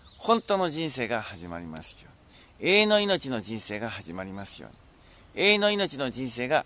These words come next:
始まりますように。イエス様、どうぞ、えー、彼らの、からの、えー、声を聞いてください。彼らからの、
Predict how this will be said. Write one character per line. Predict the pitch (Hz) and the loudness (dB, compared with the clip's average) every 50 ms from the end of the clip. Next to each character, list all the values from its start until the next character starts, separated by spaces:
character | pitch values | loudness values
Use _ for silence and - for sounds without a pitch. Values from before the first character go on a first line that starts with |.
| - - | -2 -10
始 | - 110 98 92 | -14 -12 -10 -6
ま | 101 107 113 | -4 -2 -2
り | 120 | -2
ま | 120 123 123 | -2 -2 -2
す | - - - | -2 -4 -6
よ | - | -8
う | - - - - - - - - - - - | -14 -20 -20 -20 -20 -20 -20 -20 -18 -12 -8
に。 | |
イ | |
エ | 117 | -8
ス | 117 - | -6 -6
様、 | 110 113 135 147 - - - - - - - | -2 0 0 0 0 -2 -10 -20 -20 -16 -8
ど | 104 127 | -6 -6
う | 117 | -4
ぞ、 | 90 110 113 107 - - - - - - - - - - - - - - - - | -4 -4 -4 -4 -6 -10 -20 -20 -20 -20 -20 -20 -20 -20 -20 -20 -20 -20 -16 -12
え | 90 101 85 - | -12 -12 -10 -10
ー、 | - | -6
彼 | 131 131 113 | -4 -2 -2
ら | 110 101 | -2 -2
の、 | 104 117 127 - - - - - - | -2 -2 -4 -4 -6 -12 -20 -18 -10
か | - 139 | -4 -2
ら | 139 127 | -2 -2
の、 | 107 - - - - - - - - - - - - - - - - - - - - - - - | -2 -6 -10 -14 -18 -20 -20 -20 -20 -20 -20 -20 -20 -20 -20 -20 -20 -20 -20 -20 -20 -20 -16 -12
え | - 90 90 82 80 76 69 60 55 - - - - - - - - - - - - - - - - - - - - - | -10 -8 -8 -8 -8 -8 -10 -10 -12 -14 -16 -18 -20 -20 -20 -20 -20 -20 -20 -20 -20 -20 -20 -20 -20 -20 -20 -20 -20 -14
ー、 | - - | -6 -2
声 | 160 156 131 | 0 2 2
を | 110 92 - - - - | 2 0 -4 -10 -14 -14
聞 | - - 104 | -12 -12 -10
い | |
て | - 107 | -10 -10
く | 98 98 | -10 -10
だ | 92 95 | -10 -8
さ | 101 - 147 147 | -6 -2 -2 -2
い。 | 143 113 - - - - - - - - - - - - - - - | -2 -4 -6 -14 -20 -20 -20 -20 -20 -20 -20 -20 -20 -20 -20 -20 -12
彼 | - - 135 123 | -4 -2 0 0
ら | 120 107 101 | 2 0 -2
か | - 123 123 | -2 -4 -4
ら | 120 117 | -2 -2
の、 | 127 156 165 147 - | 0 2 2 2 0